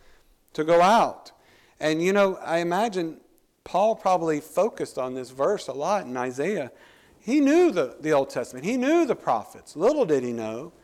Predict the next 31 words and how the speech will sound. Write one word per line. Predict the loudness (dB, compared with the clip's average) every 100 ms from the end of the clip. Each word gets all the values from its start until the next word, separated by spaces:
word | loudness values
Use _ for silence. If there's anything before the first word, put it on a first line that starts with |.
| _ -8
at | -4
one | -2 -4
point, | -8 -10 -8 -10 -16 _ _ _ _
he'd | -10 -4
be |
like, | -2 -2 -6
"Well, | -16 -18
I'm | -16 -16
fulfilling | -18 -16 -10 -10 -10 -10
this | -10 -12 _ _ _
prophecy | -12 -12 -14 -20 -20 _ _ -16
right | -14 -14
now. | -16 -16 -20 -20
The | -18
Lord's | -4 -2 -2 -2
using | -6 -4 -6 -6
me | -8 -10
to | -12
do | -10 -8 -8
this." | -12 -18 -20 -20 _ _ _ _ _
What | -10 -2 -2 -2
a | -8
mighty | -6 -2 -2 -2 -6 -6
work | -6 -6 -10 -14
the | -6
Lord's | -4 -4 -6
doing. | -8 -6 -4
That | -4 -4
was | -8 -10
Paul's | -4 0 2 0 -6
calling. | -10 -8 -8 -14